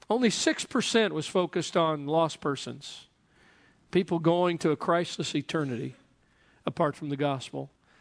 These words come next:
And only five percent was focused on missions and ministry areas. Now, again,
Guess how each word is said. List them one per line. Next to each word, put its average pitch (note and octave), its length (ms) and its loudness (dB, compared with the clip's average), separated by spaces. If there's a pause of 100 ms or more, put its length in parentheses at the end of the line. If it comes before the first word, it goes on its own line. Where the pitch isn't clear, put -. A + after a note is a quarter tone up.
(460)
And E3+ 100 4
only F#3 180 4
five A#3 360 2
percent D#3+ 480 -2
was D#3 120 -4
focused D#3 520 -2
on D3 320 0
missions D#3 580 0
and C#3 320 0
ministry D3 720 0 (280)
areas. - 720 0 (920)
Now, B3+ 140 6
again, G#3 480 2